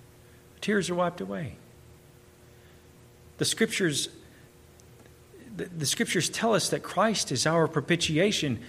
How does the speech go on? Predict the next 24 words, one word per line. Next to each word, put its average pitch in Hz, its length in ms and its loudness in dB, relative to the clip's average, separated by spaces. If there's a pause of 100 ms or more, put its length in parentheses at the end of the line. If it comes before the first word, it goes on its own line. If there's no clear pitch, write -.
(180)
He 208 180 4
took 220 260 2
the 165 100 2
wrath 147 260 6
of 107 120 -2
God. 101 300 -2 (220)
He 214 200 6
satisfied 156 640 8
the 127 80 4
justice 135 400 4
of 113 100 -4
God. 113 300 0 (200)
Our 127 120 0
sins 208 640 6 (140)
are - 240 -8
wiped - 300 4
clean. 139 540 2 (1600)
So 180 200 6
if 180 80 2
the 170 120 4
sins 240 300 10
are 185 80 10
wiped 214 320 8
clean, 208 500 4